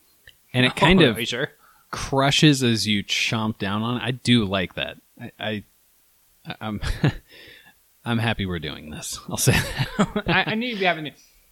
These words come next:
Speaker 2: I would say, I mean, you can certainly taste it, obviously, but I don't think the taste is, like, doesn't punch you in the mouth as much as I expected out of something like
Speaker 1: I had
Speaker 2: this.
Speaker 1: the same thought.
Speaker 2: You know what I mean? Like, something like this, you know has to be heavily seasoned to make it not taste
Speaker 1: Yep.
Speaker 2: like death.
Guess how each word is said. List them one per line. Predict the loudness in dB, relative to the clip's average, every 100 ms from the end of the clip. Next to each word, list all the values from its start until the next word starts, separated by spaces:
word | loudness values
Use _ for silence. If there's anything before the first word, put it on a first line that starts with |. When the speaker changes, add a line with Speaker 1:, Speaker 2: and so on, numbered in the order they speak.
| _
Speaker 2:
I | -2
would | 0 0
say, | 4 6 6 2 _ _ _
I | -2
mean, | 2 2 0 -6 _ _ _ -2
you | 2
can | 2 0 -4
certainly | -4 0 0 0 4
taste | 6 6 4
it, | 2
obviously, | 2 -2 -4
but | -4 -2
I | 0
don't | 2 2
think | 2 0 0
the | -4
taste | 2 2 2 0
is, | 0
like, | 0 -2 -4
doesn't | -2 0 0
punch | 2 2 4
you | 4
in | 6
the |
mouth | 6 6 4
as |
much | 2 2
as | 2
I | 0
expected | 0 -2 0 4 8
out | 8
of | 8
something | 4 4 4
like | 6 8
Speaker 1:
I |
had | 8
Speaker 2:
this. |
Speaker 1:
the | 6
same | 4 4 6
thought. | 2 -2 -8 _
Speaker 2:
You | 8
know | 10
what |
I | 12
mean? | 12 10 6 -4 -8 0
Like, | 0 0 _ _
something | 0 4 6
like | 6 6
this, | 8 6 4
you | 4 6
know | 6 6 4
has | 2 0
to | -2
be | 0
heavily | 2 4 4
seasoned | 4 4 6 6
to | 6
make | 4 6
it | 2 0
not | -6 -4 -4 -4
taste | -4 -2
Speaker 1:
Yep. | -4
Speaker 2:
like | 2
death. | 4 4